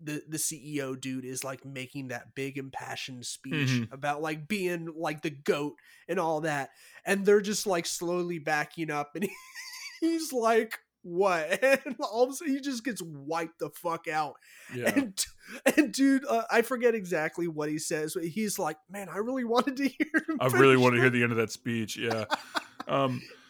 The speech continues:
Speaker 1: Yeah.
Speaker 2: so, like, like I said, don't, don't misunderstand. There are some genuinely funny moments, but like we talked about in the last episode of King of the Monsters, the line where she's like, "Oh, that's Ghidorah," and,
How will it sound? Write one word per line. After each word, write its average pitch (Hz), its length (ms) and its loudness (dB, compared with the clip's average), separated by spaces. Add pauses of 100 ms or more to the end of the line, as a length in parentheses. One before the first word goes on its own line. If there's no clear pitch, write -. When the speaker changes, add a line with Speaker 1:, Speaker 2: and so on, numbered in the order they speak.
(140)
Speaker 1:
Yeah. 185 220 0
Speaker 2:
so, 156 200 2
like, 208 220 4
like 208 140 4
I 185 60 4
said, 147 160 -4
don't, 165 240 2
don't 190 120 2
misunderstand. 131 460 -2
There 139 60 6
are 165 60 2
some 139 140 -4
genuinely 117 320 -2
funny 107 220 -4
moments, 101 360 -4
but 104 300 -4
like 127 160 -2
we 123 80 -2
talked 120 260 -4
about 117 160 -2
in 104 40 -4
the 107 80 -8
last 104 220 -6
episode 104 260 -10
of 104 80 -12
King 110 140 -10
of 101 40 -10
the 98 60 -10
Monsters, 101 320 -6
the 104 100 -6
line 104 300 -2
where 101 180 -6
she's 107 240 -14
like, 110 180 -10
"Oh, 131 60 -6
that's 127 160 -6
Ghidorah," 117 440 -4
and, 104 200 -10